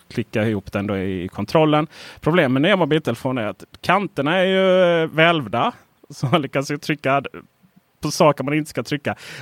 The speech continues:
Och det är jättedumt när man flyger drönare liksom fem meter ifrån, eh, Sveriges längsta bro. I och för sig, längden har väl inget med saken att göra, men <laughs> ja. Och sen så, eh, också det här liksom att, du vet, du ska swipa upp och sådana saker. Det funkar ju inte alls för den är ju inklämd där.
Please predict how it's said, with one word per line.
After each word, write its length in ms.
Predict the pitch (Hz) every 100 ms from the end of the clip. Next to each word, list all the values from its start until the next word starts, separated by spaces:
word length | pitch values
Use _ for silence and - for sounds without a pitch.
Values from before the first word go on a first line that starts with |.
| -
Och 60 |
det 80 | 175
är 40 |
jättedumt 720 | 151 113 151 - - 120 123 110
när 80 | 117
man 100 | 131
flyger 280 | 156 139
drönare 640 | 123 131 143 147 127 110 120
liksom 480 | 123 - 117 110
fem 340 | 110 - 127 113
meter 360 | 127 113 120
ifrån, 420 | 113 - 117 117 117
eh, 420 | 120 110 - -
Sveriges 340 | - 123 113
längsta 300 | 113 113 -
bro. 200 | 113 123
I 40 | 101 - _
och 40 |
för 100 | 131
sig, 140 | 127
längden 340 | 123 123 107 117
har 80 | 113
väl 80 | 123
inget 160 | 120
med 100 | -
saken 300 | - 160 143
att 60 | 131
göra, 200 | 135 113
men 180 | 123 127
<laughs> 20 |
ja. 220 | - 123 - - - - - - - -
Och 340 | 180 170 - -
sen 460 | - 208 185 143 135
så, 640 | - 156 151 135 131 131
eh, 760 | 135 127 127 123 123 - - -
också 280 | 165 -
det 60 | 139
här 160 | 156 139
liksom 320 | 123 - 127
att, 280 | 123 - -
du 120 | -
vet, 160 | 147 127
du 100 | 143
ska 380 | - 143 135 127
swipa 520 | 123 - 165 156 -
upp 260 | 131 160 -
och 80 | 143
sådana 180 | 202 160
saker. 280 | 143 -
Det 40 | 131
funkar 300 | - 208 170
ju 40 |
inte 140 | 170 139
alls 260 | 110 110
för 80 | -
den 240 | 143 127
är 40 | 127
ju 140 | 131
inklämd 560 | 143 190 190 - 104 135
där. 220 | 139 101